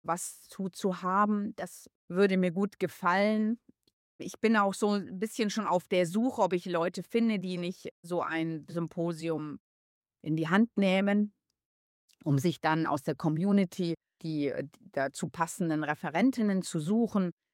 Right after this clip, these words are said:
sodass dann auch eingereicht wird zu dem Thema, zu beiden Themen, sowohl Autismus-Spektrum als auch Redefluss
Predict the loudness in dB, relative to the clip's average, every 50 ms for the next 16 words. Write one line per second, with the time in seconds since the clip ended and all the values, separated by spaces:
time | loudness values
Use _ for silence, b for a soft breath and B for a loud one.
0 | _ _ -8 -4 -2 -2 -4 -4 -4 -4 -2 -2 -2 -4 -4 -6 -10 -10 -10 -8
1 | -4 -2 0 2 2 2 2 2 2 0 0 -2 -4 _ -2 -2 -2 -2 -4 -2
2 | 0 0 0 0 -2 0 0 2 2 4 2 2 0 -2 -4 _ _ _ _ _
3 | _ _ _ _ -20 -8 _ 0 2 2 2 2 2 0 0 0 0 2 2 2
4 | 2 0 0 0 2 2 2 0 -2 -4 -4 -4 -4 -4 -6 -4 -4 -4 -4 -4
5 | -2 -4 -4 -4 -4 -6 -4 -4 -2 -2 -2 -4 -4 -4 -4 -4 -4 -4 -10 -8
6 | -4 -2 0 0 -2 -4 -6 -14 -20 _ -8 -4 -2 0 0 0 -2 -2 -4 -4
7 | -4 -4 -4 -8 -14 -18